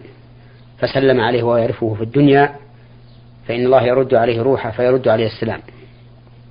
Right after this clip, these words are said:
مع أن ابن عبد البر صحح هذا الحديث، حكاه عنه ابن القيم في كتاب الروح وأقره. أقول: من العلماء من قال إن الميت لا يسمع شيئا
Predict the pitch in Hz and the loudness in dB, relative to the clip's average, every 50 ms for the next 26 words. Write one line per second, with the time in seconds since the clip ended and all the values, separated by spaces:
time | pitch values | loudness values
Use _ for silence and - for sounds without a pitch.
0 | - - - - - - - - - - - - 123 127 117 113 127 139 131 120 | -20 -20 -20 -20 -20 -20 -20 -20 -20 -20 -4 0 2 2 4 2 2 2 2 2
1 | 117 123 113 113 117 123 120 113 127 123 120 - - 151 - - 113 110 117 117 | 0 0 -4 -2 -2 -4 -2 0 -2 -2 0 2 0 0 2 0 -4 -4 -4 -4
2 | 113 113 - - 113 131 147 143 - - - - - - - - - - - - | -4 -4 -6 -6 -2 -2 -2 -2 -2 -8 -20 -20 -20 -20 -20 -20 -20 -20 -20 -20
3 | - - - - - - - - - - - - - - - - 139 131 120 123 | -20 -20 -20 -20 -20 -20 -20 -20 -20 -20 -20 -18 -14 -14 -4 0 0 2 2 2
4 | 123 123 117 113 113 117 117 117 135 135 117 113 117 117 110 107 107 - - - | -2 -2 -2 -4 -6 -8 -2 -2 -2 -2 0 -2 -2 -2 -4 -6 -10 -14 -20 -16
5 | - 110 107 - 123 113 110 113 113 123 131 127 - - - - - 127 139 - | -14 -14 -8 -4 -4 -4 -4 -2 -2 0 0 -2 -2 -4 -8 -6 -4 -4 -2 0
6 | 143 131 117 117 98 - - - - - - - - - - - - - - - | 0 0 0 -2 -6 -6 -14 -20 -20 -20 -20 -20 -20 -20 -20 -20 -20 -20 -20 -20
7 | - - - - - - - - - - - - - - - - - - - - | -20 -20 -20 -20 -20 -20 -20 -20 -20 -20 -20 -20 -20 -20 -20 -20 -20 -20 -20 -20
8 | - - - - - - - - - - - - - - - 120 117 - 151 143 | -20 -20 -20 -20 -20 -20 -20 -20 -20 -20 -20 -20 -20 -12 -10 -8 0 2 4 6
9 | 143 139 127 123 139 151 147 143 135 131 127 120 - 147 143 139 135 131 127 127 | 6 6 6 6 4 4 4 4 4 2 0 4 6 6 6 6 4 2 2 4
10 | 147 151 143 - - 139 151 143 - 120 113 117 - - 101 - - | 4 4 2 4 4 2 2 4 0 -4 -6 -6 -6 -6 -8 -10 -12